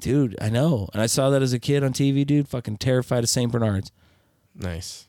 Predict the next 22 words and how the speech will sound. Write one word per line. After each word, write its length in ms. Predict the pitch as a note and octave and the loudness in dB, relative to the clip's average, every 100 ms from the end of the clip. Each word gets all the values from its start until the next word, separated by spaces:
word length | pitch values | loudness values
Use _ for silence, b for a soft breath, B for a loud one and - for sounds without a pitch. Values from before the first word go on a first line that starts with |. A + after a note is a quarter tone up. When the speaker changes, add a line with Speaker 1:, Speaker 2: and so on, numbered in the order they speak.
| - | -6
Speaker 1:
I 80 | A2 | -2
was 120 | A2+ | 0
like, 120 | G2 | 0
"Dude, 120 | D#2 A2+ | 0 -2
I 120 | G#2 | 0
can't 180 | D#3+ C#3 | 0 0
even 120 | G#2+ | 0
hang 160 | A2 | 0
around 160 | A2 C3 | 0 0
these." 120 | A2+ - B | -2 -6 B
So 160 | - E3+ | 0 2
the 180 | D#3 D#3+ | 2 2
in-laws, 400 | F#3+ D3+ A#2 B2 | 4 4 2 2
yeah, 160 | A#2+ | 2
you, 160 | A#2+ B2+ | 4 2
you 260 | B2+ C3 C#3 | 2 2 2
guys 120 | B2 | 2
got 140 | C3+ | 0
along, 280 | B2 B2 C3+ | 2 2 2
you 100 | C3+ | 2
said? 380 | - D3 C#3+ D3 b b b | 2 0 0 -2 b b b
Speaker 2:
Yeah, 200 | E3+ A#3 | 0 0